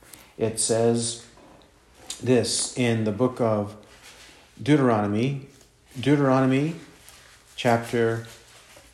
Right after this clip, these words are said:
seventeen, ten and eleven. Deuteronomy chapter seventeen,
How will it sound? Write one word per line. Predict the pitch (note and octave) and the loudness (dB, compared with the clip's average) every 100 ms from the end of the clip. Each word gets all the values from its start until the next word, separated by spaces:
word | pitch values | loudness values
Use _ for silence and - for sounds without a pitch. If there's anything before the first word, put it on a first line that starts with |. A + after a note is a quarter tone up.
| - - - - | -20 -20 -20 -20
seventeen, | - - - - - - A#2+ A2+ G#2+ - C3+ F3+ G#3 - - _ - - - - - - - - - - | -12 -8 -4 -2 -2 0 0 0 -2 0 0 -2 -6 -12 -20 _ -20 -20 -20 -20 -20 -20 -20 -20 -20 -10
ten | C3 B2 B2 B2+ B2+ - | -4 -2 -2 -2 -6 -10
and | A2 G#2 G#2 G#2 - | -6 -4 -4 -6 -8
eleven. | A2+ G#2+ A#2+ F2+ - - - - - - - - - - - - - - - - - _ - - - - A#2 | -6 -2 -2 -2 -8 -16 -20 -20 -20 -20 -20 -20 -20 -20 -20 -20 -20 -20 -20 -20 -20 _ -20 -20 -20 -20 -2
Deuteronomy | B2 A2 A2 A#2 A#2 A#2+ A#2 | 0 2 0 2 2 0 -2
chapter | - A2 - G#2+ | -4 -6 -6 -8
seventeen, | - - G#2 G#2 G2 B2+ C3+ C#3+ D#3 | -8 -6 -6 -6 -6 -4 -4 -6 -10